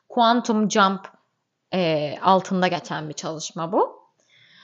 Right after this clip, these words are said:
Bu çalışmada, e, gece uyumadan önce gününüzü hayal etmenizi istiyorum. Bugün boyunca yaptıklarınızı.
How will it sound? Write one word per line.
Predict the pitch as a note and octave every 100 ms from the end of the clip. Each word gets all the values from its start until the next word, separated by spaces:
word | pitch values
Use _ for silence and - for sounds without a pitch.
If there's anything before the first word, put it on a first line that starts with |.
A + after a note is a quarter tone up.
| _ -
Bu | A#4
çalışmada, | G#4 E4 D4 C4+ D4 C#4+ G4+ C#5+ D5+ -
e, | D4 D4 C#4+ C#4+ C#4 C#4 C#4 _ - - _ - - _ _ _ _ -
gece | G4 G#4 E4
uyumadan | - D4 G#4+ F#4 A#3 G#3+
önce | D#4+ G4+ B3 A3 E4+ - - -
gününüzü | C4 F#4+ A4+ F#4 C#4+ A3 C4 C5+ - _ _ _ _ _ _ _ _ _ _ _ _ _
hayal | - B4 C5 F#4+
etmenizi | G#3 G3+ F#3+ F3+
istiyorum. | F#3 - F3 E3 F3+ G3+ A3+
Bugün | C#4 B3+ G#3+
boyunca | G3 F#3+
yaptıklarınızı. | F3+ F3+ - F#3+ E3+ D#3 E3+